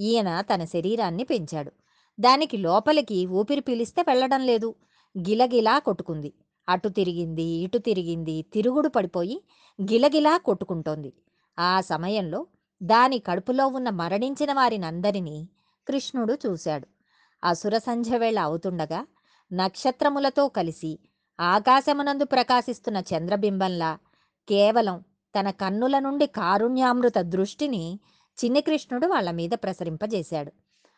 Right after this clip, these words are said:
ఆయన కారుణ్యామృత దృష్టి పడగానే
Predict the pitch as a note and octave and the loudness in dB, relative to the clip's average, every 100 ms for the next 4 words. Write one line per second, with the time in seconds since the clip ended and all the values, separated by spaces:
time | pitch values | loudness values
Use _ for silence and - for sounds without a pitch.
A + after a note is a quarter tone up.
0 | _ F#3 G3 G3+ G3 F#3+ F3 F3 G3+ A#3 | _ -2 0 0 -2 -2 -2 -2 -2 0
1 | A#3 A#3 A3+ A3+ F#3 F3+ - - D#3+ D3+ | 0 0 0 0 -2 -4 -4 -4 -4 -4
2 | F3 F3 G#3+ F#4+ | -4 -4 -4 -6